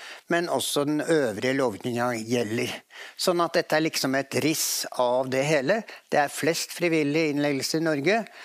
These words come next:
Det er flest personer som tvangsinnlegges etter psykisk helsevernloven, og det er en del personer som er straffedømt til psykisk helsevern. Så kan jo du si litt, Randi Rosenqvist, om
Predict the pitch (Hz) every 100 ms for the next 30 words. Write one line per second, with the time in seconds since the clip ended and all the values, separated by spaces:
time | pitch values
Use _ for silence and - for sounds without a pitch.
0 | - - 143 143 - - 170 - - -
1 | 175 165 156 135 127 170 175 - 156 -
2 | 127 110 135 131 135 156 165 - 135 -
3 | 127 - - 151 123 - 135 147 180 254
4 | - - - - 170 160 156 160 127 123
5 | 127 - 143 139 113 127 151 - 147 135
6 | - 139 - - 101 127 123 - - -
7 | 123 123 123 - - - - - 135 117
8 | 127 - 151 117 - 113 120 113 - -
9 | - - 170 160 160 147 147 160 147 151
10 | 147 - 156 147 151 143 123 143 180 185
11 | - - 156 151